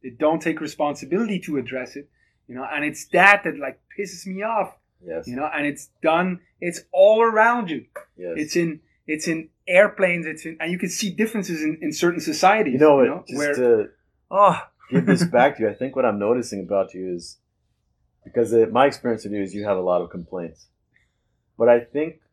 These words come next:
Speaker 2: what you have a lot of is tolerating.
Speaker 1: Yes, I think I do.
Speaker 2: Yes. And that's more what you don't like, is
Speaker 1: Right.
Speaker 2: the tolerating than the actual
Speaker 1: Yes.
Speaker 2: things that might bother you.
Speaker 1: 'Cause I'm like, I'm, I'm like in a,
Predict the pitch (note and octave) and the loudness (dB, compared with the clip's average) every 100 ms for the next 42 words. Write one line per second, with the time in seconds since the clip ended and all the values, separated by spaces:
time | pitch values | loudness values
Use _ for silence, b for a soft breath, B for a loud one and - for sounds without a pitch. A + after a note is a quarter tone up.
0 | _ _ _ - A#2+ A2 B2 G2+ G2+ B2+ | _ _ _ -10 -8 -4 -4 0 2 2
1 | G2+ F#2 - B2+ A#2 E2+ - _ _ _ | 0 -8 -6 -4 -2 -4 -10 _ _ _
2 | _ A2+ A#2 - _ _ A2+ A#2 C#3 C3+ | _ -12 -12 -14 _ _ -18 -14 -10 -10
3 | A#2 C3 A#2+ _ F#2+ F#2 E2+ _ _ _ | -10 -12 -12 _ -6 -6 -6 _ _ _
4 | _ - G2+ B2 F#3+ - C#3 C3+ C#3 C#3 | _ -8 0 4 4 2 -10 -2 2 4
5 | C3 G#2+ A#2 C3 G#2 A2+ D3 B2+ C3 C3 | 4 0 2 2 2 4 6 6 2 -4
6 | G#2 - C#3 E3+ B2+ G#2 G2 F#2+ G2+ G2 | -4 -2 0 2 2 0 -6 -10 -10 -6
7 | G#2+ A#2 C3 G#2 G2 A2+ A2 F#2 F#2+ E2+ | -4 -4 -4 -4 -6 -8 -8 -8 -8 -6
8 | F#2 - G#2 A2+ D#2+ C#2+ - F#3 A#3+ F#3+ | -8 -4 0 0 -2 -8 0 2 6 4
9 | E3 - D3+ E3 D#3+ D#3+ E3 D#3+ D3+ | 4 -4 -8 -8 -8 -4 -2 -2 -6